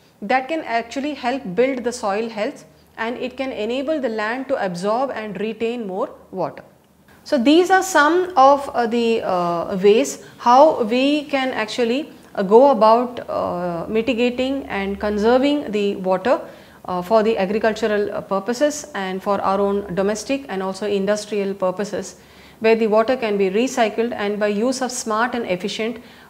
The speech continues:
um, uh, sprinklers and drip irrigation and other,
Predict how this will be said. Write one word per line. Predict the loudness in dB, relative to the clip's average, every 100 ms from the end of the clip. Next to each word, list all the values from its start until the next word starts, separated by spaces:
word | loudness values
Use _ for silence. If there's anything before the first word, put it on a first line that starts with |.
| -10
um, | -6 -2 -2 -2 -2 -2 -4 -6 -8 -10
uh, | -10 -10
sprinklers | 0 0 2 0 0 -2
and | -6 0
drip | 0 2
irrigation | 0 2 0 0 -4 -4
and | -6 -4
other, | 0 0 0